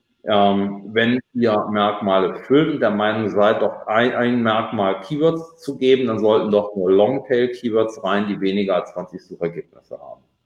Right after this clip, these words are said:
So ist mein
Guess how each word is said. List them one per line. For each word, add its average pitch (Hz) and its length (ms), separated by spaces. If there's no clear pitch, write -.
So 135 640
ist - 240
mein 117 280